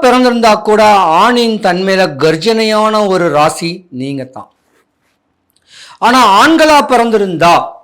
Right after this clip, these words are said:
இருபத்தி அஞ்சு வயசு வரைக்கும் சுகபோகமான ஒரு வாழ்க்கை வாழுவீங்க. தன்னுடைய முன்னோர் மூத்தோர் சொத்து இருக்கும்.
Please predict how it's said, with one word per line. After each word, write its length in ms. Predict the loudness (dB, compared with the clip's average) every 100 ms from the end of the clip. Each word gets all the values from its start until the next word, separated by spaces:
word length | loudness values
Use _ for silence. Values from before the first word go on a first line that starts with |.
| _ _ _ _ _ _ _ _ -8
இருபத்தி 640 | -4 -2 -2 -4 -2 0
அஞ்சு 460 | 0 -2 -4 -4
வயசு 460 | 0 0 0 -2 -2
வரைக்கும் 460 | -2 -2 -4 -6 -6 -6
சுகபோகமான 1040 | -2 -2 -2 -2 -2 -2 -2 0 -2 -2 -2
ஒரு 160 | 0
வாழ்க்கை 340 | 0 0 -2 -4
வாழுவீங்க. 520 | -4 -6 -10 -16 -20 _ -2
தன்னுடைய 600 | 0 2 0 0 0 -2
முன்னோர் 840 | -4 -4 -2 0 0 2 0 0
மூத்தோர் 600 | -4 -2 -4 -2 0 0
சொத்து 520 | 0 -2 -2 -2 -2
இருக்கும். 540 | 0 -2 -2 -4 -4